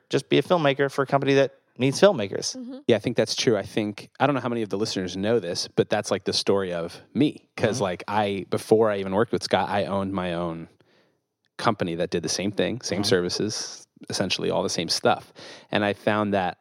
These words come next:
Speaker 3: I have a very entre-, entrepreneurial, like, mindset and,
Speaker 1: Mm-hmm.
Speaker 3: and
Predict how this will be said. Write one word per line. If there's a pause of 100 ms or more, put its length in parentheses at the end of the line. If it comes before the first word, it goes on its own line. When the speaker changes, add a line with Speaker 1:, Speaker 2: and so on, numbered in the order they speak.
Speaker 3:
I
have
a
very
entre-,
entrepreneurial,
like,
mindset
and,
Speaker 1:
Mm-hmm.
Speaker 3:
and